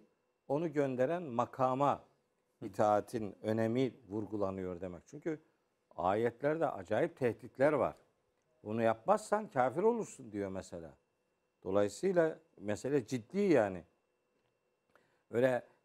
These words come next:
bir insanın herhangi bir işine itaat etmemeyle alakalı değil bu. Bu doğrudan dine ve Allah'a itaatle ilişkilendiriliyor. Ayetleri kardeşlerim aktarırken görecekler bunun,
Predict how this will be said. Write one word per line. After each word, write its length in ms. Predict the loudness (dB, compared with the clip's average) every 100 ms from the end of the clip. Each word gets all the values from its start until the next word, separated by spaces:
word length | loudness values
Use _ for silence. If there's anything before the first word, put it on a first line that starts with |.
| _ 2
bir 140 | 2
insanın 520 | 4 0 0 -2 -2
herhangi 720 | -2 0 0 -2 -2 -2 -4 -2
bir 140 | -4
işine 640 | -4 -12 -10 -2 0 0 -4 _ _ -12
itaat 420 | -8 0 0 0
etmemeyle 640 | -6 -8 -8 -6 -2 0 2
alakalı 560 | 4 2 2 -2 -2 -4
değil 160 | -6 -8
bu. 160 | -12
Bu 240 | -8 -8 -8 _ _ 0
doğrudan 460 | 2 4 2 -2 -8 _ _ 0
dine 360 | 2 2 4
ve 60 | 4
Allah'a 460 | 4 6 4 4 0
itaatle 580 | 2 2 2 -2 -6
ilişkilendiriliyor. 1040 | -4 -8 -4 0 2 0 -6 -6 -2 -2 -2 _ _ _ _
Ayetleri 680 | 2 4 4 0 0 0 -2
kardeşlerim 640 | 0 0 0 -4 -4 -4 -4
aktarırken 640 | -8 -4 -4 -4 -6 -6 -10 _ _ -4
görecekler 640 | 0 0 -2 -4 0 0 0
bunun, 340 | -4 -4 -8